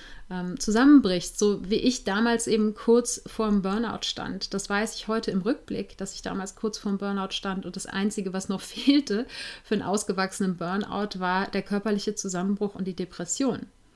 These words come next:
Aber ich bin definitiv über meine Grenzen hinausgegangen, weil ich eben aus dem Mangel heraus trotzdem immer noch gegeben, gegeben und gegeben habe und mir selber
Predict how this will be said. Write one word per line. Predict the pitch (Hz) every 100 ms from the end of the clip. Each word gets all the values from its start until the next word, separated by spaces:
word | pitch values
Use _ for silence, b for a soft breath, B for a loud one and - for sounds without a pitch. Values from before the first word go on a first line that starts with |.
| B B B B B B B
Aber | 185 196 190
ich | -
bin | 202 190
definitiv | 190 226 233 214 214 208 -
über | 240 233
meine | 214 196
Grenzen | - 196 - 180
hinausgegangen, | 185 180 185 185 180 185 180
weil | 170
ich | 196 -
eben | 180 185 185 190 -
aus | - 185 -
dem | 190 190
Mangel | 196 208 196
heraus | 190 175 175 175
trotzdem | - 196 - 208 196
immer | 196 185
noch | 185 -
gegeben, | 190 160 180 185 175
gegeben | 165 170 170 160
und | 165
gegeben | 170 160 160 160 170 -
habe | - -
und | - - B B B B B
mir | 190 185
selber | 175 185 190 185 185